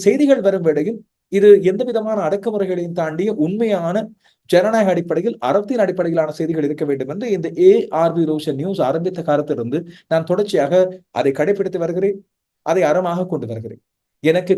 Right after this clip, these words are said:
கிடைக்கின்ற செய்திகளின் உண்மைத்தன்மை அறிந்து அந்த செய்திகளை உங்களுக்காக கொண்டு வருகிறேன். இதே வேளையிலே வன்முறைகளை தூண்டும் விதமாக, பிரிவினையை தூண்டும் விதமாக, இனவெறுப்பை தூண்டும் விதமாக எந்த ஒரு செய்திகளும் இங்கே இருக்கும்.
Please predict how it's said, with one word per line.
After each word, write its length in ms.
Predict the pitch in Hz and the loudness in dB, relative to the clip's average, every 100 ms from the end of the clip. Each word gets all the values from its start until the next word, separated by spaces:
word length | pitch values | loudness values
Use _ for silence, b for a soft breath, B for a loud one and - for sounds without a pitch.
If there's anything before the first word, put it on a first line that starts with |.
| 185 | 2
கிடைக்கின்ற 380 | 196 247 240 220 | 0 2 0 2
செய்திகளின் 420 | 185 170 170 143 | 2 0 -2 -4
உண்மைத்தன்மை 480 | 135 214 220 175 147 127 | -4 -6 -2 -2 -2 -4
அறிந்து 260 | 131 175 | -4 -4
அந்த 120 | 196 175 | -4 -2
செய்திகளை 340 | 160 151 180 165 | -2 0 0 -2
உங்களுக்காக 440 | 139 131 127 131 | -2 -2 -2 -4
கொண்டு 160 | 127 110 | -6 -8
வருகிறேன். 300 | 98 110 117 | -10 -14 -6
இதே 120 | 151 160 | -2 0
வேளையிலே 240 | 156 156 131 | 2 2 0
வன்முறைகளை 440 | 160 214 175 156 156 | 0 0 2 0 -4
தூண்டும் 240 | 135 120 | -6 -6
விதமாக, 340 | 123 120 120 123 | -6 -6 -8 -4
பிரிவினையை 380 | 156 202 196 165 | -2 0 -2 -6
தூண்டும் 240 | 147 123 117 | -6 -6 -4
விதமாக, 380 | 117 117 113 131 B B 139 | -4 -4 -4 -6 B B 2
இனவெறுப்பை 440 | 196 208 180 165 160 | 2 2 0 -2 -4
தூண்டும் 240 | 139 123 | -4 -4
விதமாக 260 | 123 123 127 120 | -4 -6 -6 -4
எந்த 100 | 170 | -2
ஒரு 100 | 165 | -2
செய்திகளும் 360 | 135 120 135 196 | -4 -4 -4 -4
இங்கே 140 | 160 117 | -2 -2
இருக்கும். 240 | 107 110 | -4 -12